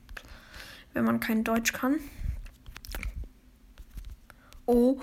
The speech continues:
oh, ich hab gesagt, eine cleane Runde. Oh, Junge, wie clean.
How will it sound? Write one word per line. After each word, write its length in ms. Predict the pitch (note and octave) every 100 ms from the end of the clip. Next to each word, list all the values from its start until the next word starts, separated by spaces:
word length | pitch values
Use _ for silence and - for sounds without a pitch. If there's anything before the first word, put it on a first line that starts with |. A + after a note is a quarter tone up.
| - - -
oh, 380 | C4+ D4 D4+ D4 - - -
ich 180 | A#3 B3
hab 160 | A3+
gesagt, 300 | A#3 A3+ A#3
eine 220 | A3 A#3 A#3
cleane 260 | - A#3+ A#3
Runde. 300 | A#3+ A3+ A#3 - - -
Oh, 440 | C5 C5+ C5+ A4 - C5+ -
Junge, 320 | C#4 A#3+ A#3+ -
wie 140 | - D4
clean. 300 | D4 G4